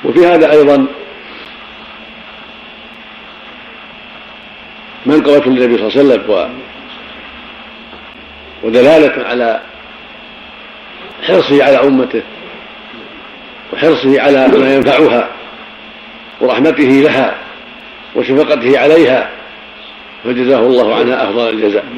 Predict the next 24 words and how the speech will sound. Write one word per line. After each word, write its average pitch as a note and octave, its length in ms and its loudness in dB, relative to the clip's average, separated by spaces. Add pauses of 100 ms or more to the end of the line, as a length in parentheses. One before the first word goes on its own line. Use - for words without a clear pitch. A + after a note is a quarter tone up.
(160)
عليه G#2 180 -4
الصلاة G#2 280 -6
والسلام. A2 540 -6 (1200)
في B2+ 160 2
هذا C3 260 2
يقول B2 240 0
إنه، B2 400 -2
إنه، A#2+ 420 -2
إن C#3 100 2
لكل C3+ 480 2
دعوة، A#2+ 220 -2
إن C3 400 2
دعوة D3 300 4
مستجابة، C#3 580 0 (760)
كل D3+ 60 0
نبي C#3+ 360 4
أعطاه B2+ 220 0
الله A#2 360 0 (100)
دعوة B2 260 -2
مستجابة، A#2+ 600 -2 (460)
يعني C3 160 0
والله C3+ 420 4
أعلم D3 180 2
عامة B2 380 -2